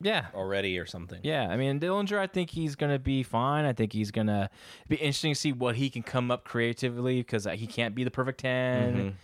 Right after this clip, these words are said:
Speaker 1: He can't be, obviously, Tye Dillinger. So, he, I mean, he's really good friends with Cody Rhodes,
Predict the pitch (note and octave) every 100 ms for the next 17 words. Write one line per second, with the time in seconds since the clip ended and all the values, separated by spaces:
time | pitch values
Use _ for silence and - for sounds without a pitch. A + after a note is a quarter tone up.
0 | - - - - A#2+ A#2+ A#2 A2 A2 A2
1 | G#2+ A#2+ A#2+ A2+ A#2 A2+ A2 G#2+ - -
2 | - _ - A#2 G#2+ G#2+ G#2+ G#2+ A2+ -
3 | A2 A2+ A2 G#2+ G#2+ G2+ A#2+ B2 B2 -
4 | G#2+ G2 - G#2 F#2 F2+ C3+ D#3+ E3 E3
5 | D#3 -